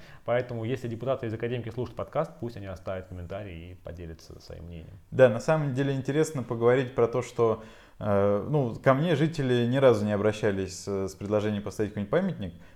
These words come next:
Speaker 2: Вот, возможно, депутатам стоит проявить инициативу, потому что у нас-то район исторический.
Speaker 1: Да.
Speaker 2: Э, более того, у нас район бунтарей. Э, у нас, э,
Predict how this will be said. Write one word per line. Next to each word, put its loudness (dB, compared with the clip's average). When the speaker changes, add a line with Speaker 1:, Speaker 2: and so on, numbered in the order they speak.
Speaker 2:
Вот, 2
возможно, 2
депутатам 0
стоит -2
проявить -2
инициативу, 0
потому 0
что -6
у 0
нас-то 2
район 4
исторический. -2
Speaker 1:
Да. -2
Speaker 2:
Э, 6
более 4
того, 4
у 0
нас 0
район 4
бунтарей. 4
Э, 0
у 0
нас, 0
э, 2